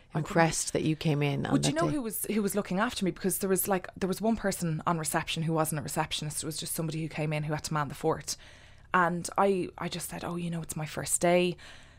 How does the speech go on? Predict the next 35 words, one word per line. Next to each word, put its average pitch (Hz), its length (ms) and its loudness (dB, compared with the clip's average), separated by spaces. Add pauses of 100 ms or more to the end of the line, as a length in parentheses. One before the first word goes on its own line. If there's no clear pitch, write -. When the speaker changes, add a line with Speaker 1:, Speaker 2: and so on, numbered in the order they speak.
(160)
Speaker 1:
And 170 400 4
basically 202 400 2
they 170 100 2
got 190 160 4
me 180 80 2
confused 165 640 2
with - 200 0
another 175 220 4
girl 156 260 2
whose 151 180 -4
first 160 240 0
day 160 120 2
it - 60 0
was 156 120 -2
also, 165 340 2
but - 160 -6
she 196 140 4
never 160 180 2
showed 143 240 2
up. - 220 -2 (440)
And 185 140 0
I 196 240 8
had 180 140 -2
applied 165 300 2
for - 100 -8
the 165 80 2
design 165 380 6
team 156 280 -2
and 156 100 -4
she'd 165 200 4
applied 156 320 -2
for - 100 -10
the 156 100 -6
embellishment 160 520 -4
team. 156 200 -10